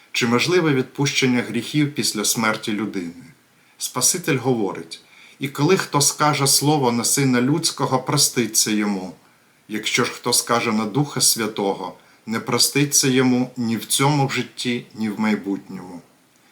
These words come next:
В цьому віці гріхи прощаються через покаяння, а в майбутньому через молитви і приношення безкровної жертви.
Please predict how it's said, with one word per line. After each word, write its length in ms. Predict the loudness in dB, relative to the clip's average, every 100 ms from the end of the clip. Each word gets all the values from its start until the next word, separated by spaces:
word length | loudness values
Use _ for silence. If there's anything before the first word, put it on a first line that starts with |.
| _
В 60 | -6
цьому 340 | 0 0 0
віці 440 | 0 0 0 -4 -6 -18 -18 -6
гріхи 340 | -2 0 -2
прощаються 680 | -2 0 0 2 2 0 -2
через 280 | -2 0 0
покаяння, 840 | -2 -4 -2 -2 -4 -6 -10 -12 -16 _ _ -12
а 80 | -10
в 100 | -6
майбутньому 840 | -8 -4 -2 -2 0 2 2 -2 -8 -20 -10
через 340 | -2 0 0
молитви 680 | 0 2 4 4 2 -2 -2 -6
і 60 | -18
приношення 720 | -10 -6 -4 0 0 -2 -4
безкровної 720 | -6 -6 -8 -8 -12 -12 -10 -10
жертви. 520 | -10 -12 -18 -18